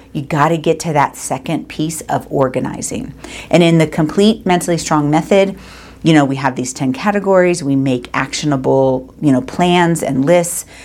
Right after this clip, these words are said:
What am I gonna do? This I need to wait till next week. This, you know, I can do something. This I need to wait till the vet gets back to me. Like, and organize it in my brain so that, um, I can make some choices now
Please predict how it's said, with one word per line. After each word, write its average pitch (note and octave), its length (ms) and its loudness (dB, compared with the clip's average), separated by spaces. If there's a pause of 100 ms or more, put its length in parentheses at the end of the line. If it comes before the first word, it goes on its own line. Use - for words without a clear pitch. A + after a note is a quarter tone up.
(200)
What D#3 260 2
am E3+ 120 2
I D#3 100 2
gonna D3 220 0
do? D#3 520 0
This D#3+ 280 0
I D3 100 -2
need C#3 200 -2
to C#3 100 -6
wait D#3 320 -2
till D#3 120 -4
next C#3+ 300 -4
week. C#3 320 -2
This, D3+ 420 0
you D3 140 2
know, C#3 60 4
I C#3 100 2
can C#3+ 160 -4
do C#3 160 -2
something. C#3 480 0 (280)
This E3+ 280 2
I E3 80 2
need D3 160 2
to D3 100 -2
wait C#3 220 2
till C3+ 140 -8
the B2+ 80 -2
vet F3+ 260 2
gets - 240 -6
back D3+ 240 -4 (320)
to - 120 0
me. C#3 300 4 (240)
Like, D3 280 2 (680)
and E3+ 220 4
organize F#3 580 4
it D#3 280 0
in D3+ 180 0
my C#3 160 0
brain D3+ 720 2
so D#3+ 380 2
that, D3 540 0 (240)
um, C#3+ 240 0
I D3+ 140 0
can C#3 340 -2
make F3+ 260 0
some F#3 360 0
choices C3+ 520 -2
now - 400 -6